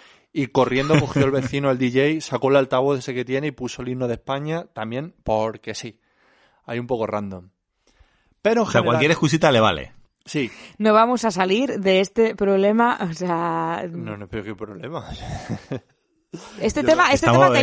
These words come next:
Speaker 2: estamos
Speaker 3: que
Speaker 2: de,
Speaker 3: estar,
Speaker 2: estamos,
Speaker 3: este tema tenía que
Speaker 2: estamos
Speaker 3: estar
Speaker 2: describiendo un
Speaker 3: zanjadito
Speaker 2: hecho.
Speaker 3: ya, ¿eh? Estamos
Speaker 1: Sí,
Speaker 3: describiendo.
Speaker 1: yo lo, pero que a mí me da igual el himno. Yo lo que quiero es variedad.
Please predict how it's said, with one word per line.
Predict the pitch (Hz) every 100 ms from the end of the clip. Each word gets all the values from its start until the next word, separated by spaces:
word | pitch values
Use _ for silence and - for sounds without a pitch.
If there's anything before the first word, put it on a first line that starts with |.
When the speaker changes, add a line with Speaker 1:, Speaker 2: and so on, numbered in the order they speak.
| -
Speaker 2:
estamos | 156
Speaker 3:
que | 180
Speaker 2:
de, |
Speaker 3:
estar, | 196 147
Speaker 2:
estamos, | 143 160 165 - - - 208
Speaker 3:
este | - 277
tema | 330 311
tenía | 262 226
que |
Speaker 2:
estamos | - 156 190
Speaker 3:
estar | 247
Speaker 2:
describiendo | 156 208 139
un |
Speaker 3:
zanjadito | 107
Speaker 2:
hecho. | -
Speaker 3:
ya, | 185 180 190
¿eh? |
Estamos | 175 214 220
Speaker 1:
Sí, |
Speaker 3:
describiendo. | 208 139 131
Speaker 1:
yo | 131
lo, | 156 156
pero | 123 117 117
que | 123
a |
mí | 147
me | 170
da |
igual | 139 131 131
el | 123
himno. | 135 107
Yo | 110
lo | 135
que | 139
quiero | 143 147
es |
variedad. | 139 110 98 113 113